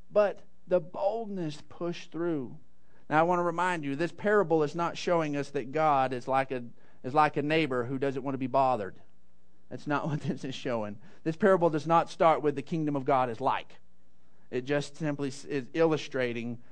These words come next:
that we need to use boldness. So we don't interpret all of a sudden that God is a neighbor who has piled all his children in bed with him and wants to be left alone. And, uh, that is not, <laughs> that is not it. God is, wants us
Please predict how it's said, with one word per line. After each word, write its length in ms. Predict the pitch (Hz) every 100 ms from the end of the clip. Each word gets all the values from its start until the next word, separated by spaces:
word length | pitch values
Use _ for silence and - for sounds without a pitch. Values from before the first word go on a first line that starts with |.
| - 139
that 320 | 139 135 135
we 220 | 139 139
need 260 | 135 135 131
to 80 | 127
use 180 | 127 123
boldness. 500 | 127 127 107 95 -
So 100 | 110
we 140 | 131
don't 200 | 143 131
interpret 500 | 135 - 165 - -
all 160 | 120 123
of 80 | 120
a 40 |
sudden 340 | - 127 120
that 160 | 117 113
God 440 | 127 131 123 117 107 - -
is 260 | 123 123 123
a 80 | 123
neighbor 440 | 131 131 123 117
who 360 | 120 113 113 110 - -
has 140 | 113
piled 260 | 135 127 127
all 140 | 123
his 100 | 127
children 360 | - 135 120 117
in 60 | 113
bed 160 | 120
with 140 | 113 117
him 80 |
and 80 | 117
wants 120 | 117
to 20 | 127
be 80 |
left 180 | 120 117
alone. 360 | 120 120 104 - - - - - - - 117
And, 300 | 113 110 104
uh, 160 | 101 101 113
that 180 | 117 113
is 140 | -
not, 160 | 131 - 165 160 147 -
<laughs> 460 | 131 - - - -
that 120 | 113
is 100 | 120
not 200 | 143 143
it. 260 | 147 104 - - 160 165 - -
God 300 | 127 143 143
is, 200 | 131 131
wants 520 | 139 156 180 185 -
us 400 | 151 127 - -